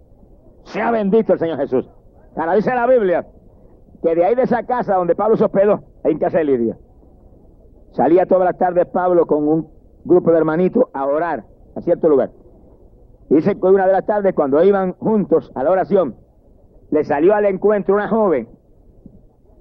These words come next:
poseída de un espíritu pitónico. Dice lo que están aquí. Un espíritu pitónico es un espíritu de adivinación. Es un demonio específico que entra en la persona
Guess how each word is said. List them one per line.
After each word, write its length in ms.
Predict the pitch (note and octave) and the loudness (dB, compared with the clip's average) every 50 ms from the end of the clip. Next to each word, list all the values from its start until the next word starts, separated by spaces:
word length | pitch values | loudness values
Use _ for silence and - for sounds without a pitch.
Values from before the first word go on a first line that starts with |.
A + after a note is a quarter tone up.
| - | -4
poseída 520 | - E3 E3+ - E3 E3 F#3 A#3 A#3 G#3+ G3+ | 0 0 0 0 0 0 2 2 2 4 4
de 80 | A3 | 4
un 80 | A3+ A3 | 2 2
espíritu 400 | F3+ - - A3+ A#3 - G#3+ F#3+ | -2 0 -2 -2 0 0 0 2
pitónico. 540 | F3 F#3 F3 G3 F#3+ E3 C#3+ A2+ - - - - - - - _ - _ - _ - - - - - - - - _ - _ - - | 2 2 2 2 2 2 0 -4 -6 -8 -20 -20 -20 -20 -20 _ -20 _ -20 _ -20 -20 -20 -20 -20 -20 -20 -20 _ -20 _ -16 -4
Dice 200 | - E3 F#3 A3 | -2 -2 0 0
lo 100 | A3 A3+ | 0 2
que 60 | G#3 G3+ | 0 0
están 180 | G#3 G#3 G3+ | 0 0 -2
aquí. 300 | F#3+ E3+ - F#3 D#3 G#2+ - - - - _ - _ - _ - _ - - - | -2 -2 -4 -6 -8 -8 -12 -20 -20 -20 _ -20 _ -20 _ -20 _ -20 -12 -8
Un 100 | - E3+ | -2 -2
espíritu 360 | F#3 - - G3+ G3+ - G3+ | -2 0 0 0 2 2 2
pitónico 460 | F3+ F#3+ F#3+ - G#3 G#3 G3+ F#3+ G3 F3+ | 2 2 2 2 0 0 0 0 0 0
es 60 | F3+ | 0
un 60 | F#3+ | 0
espíritu 320 | F3+ - - G#3 G#3 G3+ | -2 0 0 -2 0 2
de 80 | F#3+ F#3 | 2 2
adivinación. 720 | E3+ E3+ E3+ E3 E3 D#3+ D3 C3+ - E3+ F#3+ E3 B2 G2+ - _ - - _ - - - - - _ - _ - - | 4 2 2 2 0 -2 -2 -4 -6 -6 -6 -6 -6 -8 -12 _ -20 -20 _ -20 -20 -20 -20 -20 _ -20 _ -6 0
Es 60 | C#3 | 0
un 140 | G3 G#3+ G3+ | 2 2 2
demonio 420 | F#3 F3 E3+ G3+ G#3+ A3 G#3+ F#3+ | 2 0 0 0 0 0 0 -2
específico 640 | E3 - - F3 - A3+ A3+ F3 D#3+ D#3+ - - - - - - - - | -2 -2 -4 -4 0 0 0 0 0 -2 -4 -6 -16 -16 -18 -20 -12 -4
que 160 | C#3+ D3 E3+ | -4 -2 -2
entra 200 | F#3+ G3+ - G3 | -2 -2 -2 -2
en 40 | F#3 | 0
la 80 | F#3 F3 | 0 0
persona 560 | E3+ F3 F3 E3 G3 G3+ G3 F#3+ F3+ D#3+ - | 0 -2 -2 -2 -2 -2 -2 -2 -4 -6 -10